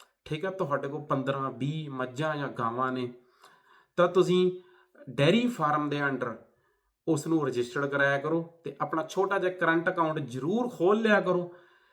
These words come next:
ਤੇ ਸਾਰਿਆਂ ਨਾਲੋਂ ਵੱਡੀ ਚੀਜ਼, ਜਦੋਂ ਤੁਸੀਂ ਵੀਜ਼ਾ ਅਪਲਾਈ ਕਰਦੇ ਹੋ, ਤੁਹਾਡੇ ਇਲਾਕੇ ਦਾ ਜਿਹੜਾ ਕੋਈ ਵੀ ਲੋਕਲ ਵੈਟਰਨਰੀ ਦਾ ਡਾਕਟਰ ਹੈ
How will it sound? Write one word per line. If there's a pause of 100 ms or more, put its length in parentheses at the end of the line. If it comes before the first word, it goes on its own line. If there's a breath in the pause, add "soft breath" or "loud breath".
(300 loud breath)
ਤੇ
ਸਾਰਿਆਂ
ਨਾਲੋਂ
ਵੱਡੀ
ਚੀਜ਼,
ਜਦੋਂ
ਤੁਸੀਂ
ਵੀਜ਼ਾ
ਅਪਲਾਈ
ਕਰਦੇ
ਹੋ, (500 soft breath)
ਤੁਹਾਡੇ
ਇਲਾਕੇ
ਦਾ
ਜਿਹੜਾ
ਕੋਈ
ਵੀ (260 soft breath)
ਲੋਕਲ (800)
ਵੈਟਰਨਰੀ
ਦਾ
ਡਾਕਟਰ
ਹੈ